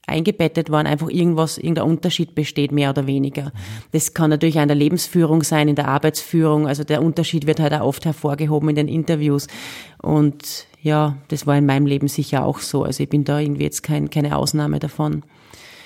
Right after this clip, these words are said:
Speaker 1: Und der, der zweite Punkt ist auch die psychologische Resilienz, wenn man das so sagen kann. Das ist eben diese, diese Widerstandskraft. Wie, wie sehr können Leute mit, mit, äh, widrigen Verhältnissen in ihrem Leben umgehen?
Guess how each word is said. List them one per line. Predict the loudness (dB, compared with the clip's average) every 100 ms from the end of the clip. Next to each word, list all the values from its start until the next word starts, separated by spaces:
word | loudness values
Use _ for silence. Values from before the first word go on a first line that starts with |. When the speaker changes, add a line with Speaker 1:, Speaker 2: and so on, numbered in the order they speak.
| -20 -20 _
Speaker 1:
Und | 0 2
der, | 2
der | 0
zweite | 0 0 0 0
Punkt | 2 2 2
ist | 2
auch | 2 2
die | -2
psychologische | -4 -4 0 2 2 0 -2 -2
Resilienz, | -2 -2 -2 -2 0 -2 -4 -6
wenn | -4
man | -4
das | -4 -6
so |
sagen | -6 -6 -4 -4
kann. | -2 -4 -6 -16 -20 -20 -8
Das | -4 0
ist | 2
eben | 2 0
diese, | 0 0 0 0
diese | 0 0
Widerstandskraft. | 0 0 0 0 0 -2 -4 -4 -4 -2
Wie, | 2 2 0 -4
wie | -2 0
sehr | 0 2 2
können | 2 2 2
Leute | 2 2 2 0
mit, | 0 0
mit, | -4 -4 -2
äh, | -4 0
widrigen | 0 0 0 0
Verhältnissen | 0 0 0 0 -2 0
in | 0
ihrem | 2 2
Leben | 2 0
umgehen? | 0 0 0 0 -2